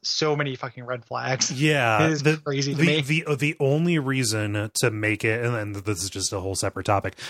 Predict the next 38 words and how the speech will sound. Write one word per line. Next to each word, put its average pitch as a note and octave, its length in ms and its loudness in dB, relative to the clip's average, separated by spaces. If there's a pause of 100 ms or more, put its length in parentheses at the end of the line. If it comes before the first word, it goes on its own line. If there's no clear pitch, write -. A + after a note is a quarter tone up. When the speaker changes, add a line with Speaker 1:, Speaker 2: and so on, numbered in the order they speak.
(120)
Speaker 2:
the B2 140 -2
only D3 260 2
reasons B2 500 0
to A2+ 120 0
say A2+ 240 2
we G#2+ 160 0
don't A2 160 0
know G#2+ 140 2
how G#2 180 0
many G#2 220 -2
it's G2+ 140 -2
going G2 240 -2
to F#2 80 -4
be D3 400 0
are, A2 420 4 (400)
um, G2+ 640 2 (100)
if A#2 400 2
the A#2+ 220 0
decision A2 420 0
is G#2 100 -2
going A2+ 160 0
to G#2+ 60 -2
be G#2 80 -2
dictated A2 420 -4
by F#2+ 140 -2
business, G#2+ 640 -2
like, G#2+ 180 0
how - 200 0
many G#2+ 200 -2
do G#2+ 160 0
we G2+ 100 0
think G#2 220 -4
we G#2+ 80 -6
can G#2 160 -6
get G#2 120 -2
away G2 200 -4
with F2+ 140 -6
selling, G3+ 400 0